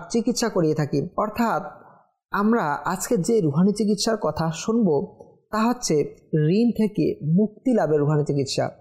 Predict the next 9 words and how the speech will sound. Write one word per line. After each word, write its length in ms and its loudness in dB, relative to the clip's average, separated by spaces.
আর 120 -2
হ্যাঁ, 300 -2
এখন 400 -2
আপনার 420 0
ঋণ 220 4
যদি 580 0
পাহাড় 360 -2
সমানও 380 0
হয়, 360 0